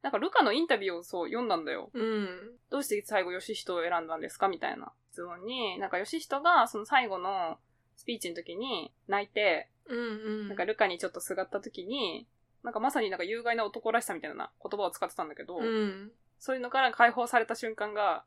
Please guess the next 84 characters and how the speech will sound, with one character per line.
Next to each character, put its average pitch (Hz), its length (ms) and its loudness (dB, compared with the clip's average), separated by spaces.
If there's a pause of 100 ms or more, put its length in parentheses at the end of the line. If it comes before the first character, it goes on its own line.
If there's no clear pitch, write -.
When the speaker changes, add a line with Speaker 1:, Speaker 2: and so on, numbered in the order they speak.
Speaker 1:
見 226 100 -2
え 226 80 2
た 175 80 0
気 202 120 0
が 175 100 4
す - 100 -8
る 160 120 -4
み - 80 -12
た - 120 -14
い - 80 -18
な。 - 140 -20
Speaker 2:
う 220 100 -6
ん。 208 920 -4
Speaker 1:
か 254 120 0
な 311 180 4
み 190 100 0
た - 100 -6
い - 60 -8
な - 140 -10 (180)
こ - 60 -18
と 170 100 -4
を - 20 -2
言 156 100 -8
っ - 40 -20 (180)
て - 260 -6 (240)
て。 220 60 -6
ル 247 100 -2
カ - 120 8
は 214 80 8
結 226 180 -2
構、 185 140 -4
な 170 80 -2
ん - 20 -12
か、 160 160 -2
価 214 140 -6
値 - 100 -8
観 233 200 2
が 156 320 -2 (520)
し - 120 -16
っ - 40 -20
か 254 100 2
り 190 80 2
し - 60 -10
て - 80 -6
る 160 80 -6
と 165 80 -10
い 151 80 -6
う - 40 -12
か - 140 -14
さ。 - 240 -8
Speaker 2:
う 214 40 -4 (320)
ん、 202 60 -4
そ 220 200 -8
う 185 200 -6
ね。 214 220 -8 (180)
Speaker 1:
な 208 120 -8
ん 202 40 -16
か、 175 380 0 (280)
恭 254 200 2
平 240 380 0 (220)
が 226 100 -2
さ、 196 460 6 (200)
Speaker 2:
う 214 60 -4
ん。 214 500 -4
Speaker 1:
ア 220 120 2
リ 214 120 0
サ 202 140 0
に 170 360 -8 (120)
露 202 100 -6
出 220 220 -6
し - 60 -10
た 226 100 -6
服 - 240 -10
着 - 100 -16
て 247 80 -4
ほ 226 100 -8
し - 120 -10
く 214 100 -2
な 190 160 4
い 165 40 -2
み - 60 -8
た 165 100 -4
い 175 60 -8
な。 - 140 -16